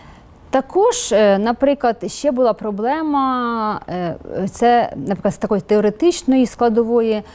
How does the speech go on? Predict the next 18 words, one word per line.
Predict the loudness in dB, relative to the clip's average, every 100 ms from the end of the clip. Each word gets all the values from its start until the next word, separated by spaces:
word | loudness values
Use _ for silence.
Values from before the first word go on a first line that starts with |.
| -20
саме, | -10 -2 2 4 4 0 -4
е, | -4 -4 -2 -4 -4 -8 -8 -8 -2
лише | 2 2 0
дванадцять | -2 0 0 -2 -4 -6
відсотків | -6 -6 -6 -4 -4 -2
учнів | -4 -2 -4
знали | -2 0 0 -2 -6 -18 -2
різні | 4 4 4 0
типи | -2 -2 0 -2
словників. | -4 -4 -4 -4 -10 -18 -20 -4
П'ятдесят | -2 0 0
відсотків | 0 0 -2 -2 -6 -4
учнів, | 2 2 0 -6 -8 -10 -6
які | -2 -2 0
брали | 2 2 2
участь | 0 -4 -6 -8 -10
в |
тестуванні, | -10 -8 -4 -2 0 0 -2